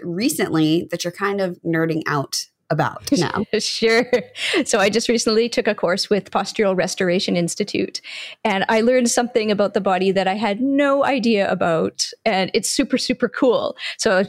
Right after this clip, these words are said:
Speaker 2: really, really quick little story about your body. So in your torso, your left and your right sides are different. So on your left side, you have your heart, your stomach, your lungs. On the right side, you have your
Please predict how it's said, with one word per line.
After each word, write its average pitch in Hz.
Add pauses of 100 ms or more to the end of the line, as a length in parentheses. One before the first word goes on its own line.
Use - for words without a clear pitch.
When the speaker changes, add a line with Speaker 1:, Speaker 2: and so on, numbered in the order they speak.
Speaker 2:
really, 262
really 254
quick -
little 208
story 220
about 196
your 202
body. 180 (240)
So -
in 262
your 277
torso, 233 (240)
your 190
left 269
and 269
your 208
right 190
sides 208
are 170
different. -
So 214
on 190
your 190
left 196
side, 214
you 214
have 196
your 202
heart, 208
your 185
stomach, 196
your 175
lungs. 196 (240)
On 220
the 214
right 247
side, 196 (260)
you 202
have 196
your 185